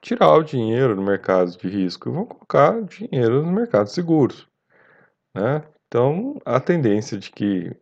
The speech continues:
as criptos entrem no bear market ano que vem é algo, né, bem, bem, bem, bem alto, né, gente? Tanto que, se vocês forem ver, né,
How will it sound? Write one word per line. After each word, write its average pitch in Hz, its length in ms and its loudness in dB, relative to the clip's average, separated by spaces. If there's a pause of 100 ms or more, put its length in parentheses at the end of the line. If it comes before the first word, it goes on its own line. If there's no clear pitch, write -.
(220)
as - 140 -16
criptos 101 400 -2
entrem 120 340 0
no 120 80 0
bear 98 200 4
market 92 600 0
ano 90 100 -8
que 90 120 -8
vem 95 340 -4 (1200)
é 98 300 8
algo, 254 920 2 (240)
né, 117 360 4
bem, 139 600 2
bem, 165 300 2
bem, 151 280 2
bem 156 240 2
alto, 156 600 2
né, 101 220 2
gente? - 260 -10
Tanto 120 300 2
que, 170 320 -2
se - 120 -10
vocês 113 300 -4
forem 113 340 2
ver, 104 380 4
né, 131 320 0